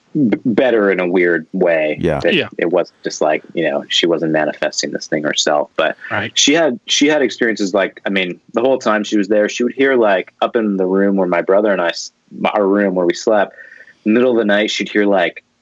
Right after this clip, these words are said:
Speaker 1: a Victrola playing, like, a
Speaker 2: Mm.
Speaker 1: scratchy, poppy
Speaker 3: Wow.
Speaker 1: Victrola, and, like, go up there, there's nothing there.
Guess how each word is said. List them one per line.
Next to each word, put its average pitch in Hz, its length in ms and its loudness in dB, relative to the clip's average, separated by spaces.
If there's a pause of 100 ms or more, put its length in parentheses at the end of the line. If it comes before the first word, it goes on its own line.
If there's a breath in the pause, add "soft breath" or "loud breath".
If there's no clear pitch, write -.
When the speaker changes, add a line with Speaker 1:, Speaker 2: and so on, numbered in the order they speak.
(120)
Speaker 1:
a 101 80 0
Victrola 95 880 0 (160)
playing, 107 480 2
like, - 140 0
a 104 40 -4
Speaker 2:
Mm. 101 40 0
Speaker 1:
scratchy, 95 640 0
poppy 90 420 -2
Speaker 3:
Wow. 90 160 0
Speaker 1:
Victrola, 92 680 0 (520)
and, 87 120 -6
like, 78 200 -2
go 95 120 2
up 85 160 0
there, 85 240 0
there's 82 180 0
nothing 82 320 -4
there. 80 400 0